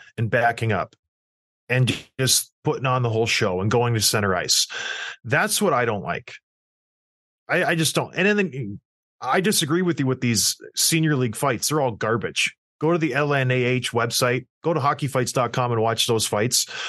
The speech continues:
For as much as the buildup that's there, there's never a good fight. And I watch those fights all the time. They're all garbage. The guys throw one or two punches and they just fall down. For them to be called, like,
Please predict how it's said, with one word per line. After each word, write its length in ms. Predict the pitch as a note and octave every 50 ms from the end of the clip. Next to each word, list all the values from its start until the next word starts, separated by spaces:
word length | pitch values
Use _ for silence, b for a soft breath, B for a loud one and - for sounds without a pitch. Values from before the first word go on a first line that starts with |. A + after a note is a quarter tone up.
| B B B B B B B B B B B _ _ _ _ _ _ _ _ _ _ _
For 440 | - - D#3 E3 D#3+ C#3+ - -
as 200 | - D3+ C3 A2+
much 320 | C3 C3+ C#3+ D#3+ G3 G3+ -
as 120 | G3+ E3+
the 100 | C#3 D#3+
buildup 460 | B2 G#2 C#3+ C3+ C3+ C#3+ D3 C#3 -
that's 200 | - C3+ - -
there, 340 | - A2+ G2+ G#2+ C3 D#3 D3 -
there's 220 | - C#3+ C3+ B2 A#2+
never 380 | C3 C3+ C#3 C3+ A#2 A#2+ A#2+
a 40 | A2+
good 180 | G2+ A2 G2 F2+
fight. 280 | - G#2 F2 D2+ - _ _ _ _ _ _ _ _
And 100 | - C#3
I 100 | D3 D#3+
watch 240 | F#3 F#3+ F#3 F3+ -
those 160 | - D#3+ C3
fights 240 | - - C3 A#2 -
all 120 | C3 A#2+ A2+
the 80 | G#2
time. 180 | - A2+ G2+ G2
They're 140 | A2+ D3 C#3+
all 160 | C3 G2 - _ _ _ -
garbage. 560 | - A#2+ G#2 G#2+ F#2 F2+ D#2 - - - - - _ _
The 80 | B2+
guys 400 | B2 A#2 C3 B2+ C3 C3 A#2 -
throw 160 | - C#3+ D3 C#3+
one 240 | C3+ B2 C#3 C#3
or 60 | C#3 C3+
two 160 | - D3 C3
punches 380 | - C3+ B2+ B2+ - B2+ A#2
and 80 | A2 A#2
they 100 | A#2 A#2
just 200 | A#2 A#2 A2 -
fall 220 | - C3+ B2 A2
down. 320 | F#2 G#2+ G2+ G2 F2+ E2 E2 B B B B B B B B B B B B B _ _ _ _
For 220 | - - - D#3 D#3
them 480 | C#3+ C3+ D3+ F3 F#3+ G3+ G3+ F#3+ - - _ _ -
to 100 | - D#3+
be 480 | B2+ D#3 D#3 D3+ C#3+ C3+ B2+ A#2 - -
called, 480 | - - - C#3 C#3 C3+ C3+ C#3 D3+ C3
like, 200 | C#3 B2+ A2+ -